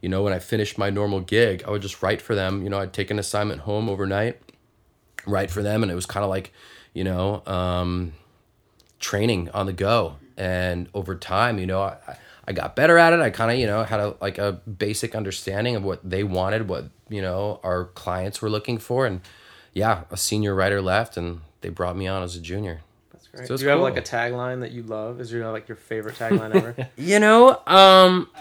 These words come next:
Speaker 1: I honestly, it's probably some of my best ones are ones that never see the light of day, you know? Um, I, so I guess, yeah, there's probably a million there, but as far as stuff that has, has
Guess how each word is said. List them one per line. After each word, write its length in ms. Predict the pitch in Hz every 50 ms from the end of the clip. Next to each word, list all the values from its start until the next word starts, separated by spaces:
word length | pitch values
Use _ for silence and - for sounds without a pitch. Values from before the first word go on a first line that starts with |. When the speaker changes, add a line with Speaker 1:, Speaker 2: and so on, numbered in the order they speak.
| - - - - - - - - -
Speaker 1:
I 120 | 185 233 214
honestly, 340 | 185 226 247 254 254 262 262
it's 140 | 233 - -
probably 260 | - - 202 214 233
some 140 | 226 208 208
of 60 | 196
my 120 | 180 165 139
best 280 | 123 131 131 127 -
ones 360 | - 135 131 127 135 143 135 135
are 240 | - - 120 113
ones 340 | 107 110 110 117 117 117 107
that 120 | 104 107 -
never 360 | 107 107 104 104 104 101 - -
see 220 | - - - 113
the 120 | 98 98
light 220 | 92 98 98 98 92
of 140 | 87 85 85
day, 460 | 95 90 90 90 101 113 123 139 160 -
you 140 | - 127
know? 420 | 123 123 123 123 135 143 156 160 - - -
Um, 800 | - 107 107 104 104 101 101 101 98 98 98 98 98 98 98 95 _ _ _ _ _ _ _ _ - _ - _ _ - - -
I, 160 | - 92 -
so 160 | - - - 127
I 80 | 120
guess, 280 | 113 107 127 120 - -
yeah, 200 | 120 117 113 107
there's 140 | 101 98 95
probably 400 | - - 117 110 107 104 104 104
a 100 | 101 104
million 400 | 104 104 104 104 101 101 98 98
there, 280 | 98 95 98 107 123 127 -
but 360 | - 98 95 95 95 95 - - _ _ _ - - - -
as 140 | - 110 -
far 140 | - 123 107
as 100 | 104 104
stuff 320 | - - - 107 107 -
that 120 | - 95 92
has, 220 | 98 98 92 - -
has 320 | - 107 104 101 98 90